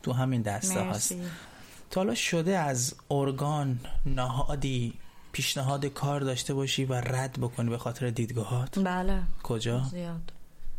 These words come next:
Speaker 1: می‌تونی اسم ببری؟
Speaker 2: اه، آره، من از همین کیش، اه،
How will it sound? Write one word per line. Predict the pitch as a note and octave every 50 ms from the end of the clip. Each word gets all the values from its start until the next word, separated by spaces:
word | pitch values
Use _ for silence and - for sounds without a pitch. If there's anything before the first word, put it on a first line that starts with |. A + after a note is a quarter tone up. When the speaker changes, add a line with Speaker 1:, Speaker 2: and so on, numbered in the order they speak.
| - - - - - - - - - - -
Speaker 1:
می‌تونی | C3+ C#3 B2+ - D#3+ D#3+ D#3
اسم | D3 - - D3
ببری؟ | C#3+ C#3 C3+ C3 C3+ C3+ C#3+ D3 - - - B2+ - - -
Speaker 2:
اه، | - G3+ G3+ G3+ G3+ G3+ G3+ G3+ G3+ G3+ - - - - -
آره، | A3+ A3+ A#3 B3 B3
من | B3 A#3+ B3 B3+
از | B3+ A#3+ A#3 A#3
همین | - A3 A3+ A#3 B3 B3+ B3+ B3+ B3+ B3+
کیش، | - - B3+ B3 B3 B3 B3 - - - -
اه، | A3+ G#3+ G3+ G3+ G3 F#3+ F#3+ F#3+ F#3+ F#3+ F#3 F#3 F#3